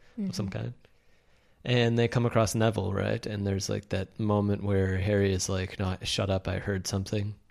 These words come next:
Speaker 1: you know? And what he hears is a sniffling, a snuffling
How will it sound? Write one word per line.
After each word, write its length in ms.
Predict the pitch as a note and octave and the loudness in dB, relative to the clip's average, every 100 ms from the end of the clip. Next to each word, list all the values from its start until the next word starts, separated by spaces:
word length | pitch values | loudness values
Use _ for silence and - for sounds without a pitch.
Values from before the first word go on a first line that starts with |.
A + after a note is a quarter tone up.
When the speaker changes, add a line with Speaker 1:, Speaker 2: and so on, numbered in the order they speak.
| _ | _
Speaker 1:
you 80 | F#2+ | -4
know? 220 | F#2+ F#2+ - _ _ _ _ _ _ - | -4 -6 -10 _ _ _ _ _ _ -4
And 240 | G#2+ G2 | 0 2
what 140 | G#2 G#2+ | 2 2
he 120 | G#2+ | 2
hears 360 | F#2 G#2+ A2+ A2 | 2 4 4 2
is 220 | G#2+ F#2+ | -2 -4
a 120 | - | -4
sniffling, 720 | - A2 F#2+ - E3 F3 E3+ - | -4 -2 -2 2 4 4 2 -4
a 40 | A#2+ | -8
snuffling 680 | - A2+ - D#3 D#3+ E3 | -2 0 4 4 4 2